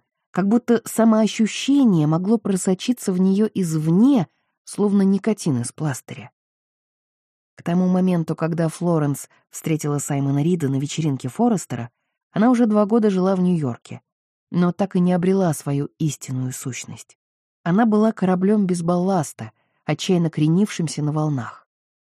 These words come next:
Возможно, именно эта неустойчивость и привлекла к ней Саймона.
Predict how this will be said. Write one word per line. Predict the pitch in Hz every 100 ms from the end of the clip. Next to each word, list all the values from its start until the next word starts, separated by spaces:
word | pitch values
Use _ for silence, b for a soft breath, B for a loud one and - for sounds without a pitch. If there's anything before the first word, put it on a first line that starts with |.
| _ _ -
Возможно, | 175 175 214 202
именно | 202 202 196 185 185 -
эта | 190 180
неустойчивость | 170 170 - 240 233 - 139 139 -
и |
привлекла | - 180 190 190 180
к | 147
ней | 135 127
Саймона. | - 123 117 120 -